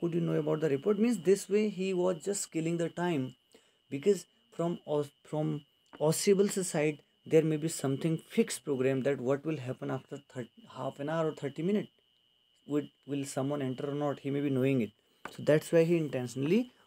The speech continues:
put this point there. So now, that's why he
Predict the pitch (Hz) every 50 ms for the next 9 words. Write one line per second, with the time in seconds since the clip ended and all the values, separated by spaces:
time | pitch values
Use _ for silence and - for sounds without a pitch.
0 | _ _ - 143 135 123 120 127 214 254 - - - _ _ _ _ - 127 117
1 | 117 117 - - - 101 98 _ _ _ _ _ _ _ _ _ _ _ _ _
2 | _ _ _ _ _ _ _ _ _ _ _ _ _ _ _ _ _ _ _ _
3 | _ _ - - 139 123 117 107 104 104 _ _ _ _ _ _ _ _ _ _
4 | _ _ _ _ _ _ _ _ _ _ _ _ _ _ - - _ _ _ _
5 | _ _ _ _ _ _ _ _ _ _ _ _ _ _ _ _ _ _ _ _
6 | _ _ _ _ _ _ _ _ _ _ _ _ - - 151 170 - - 202 202
7 | 190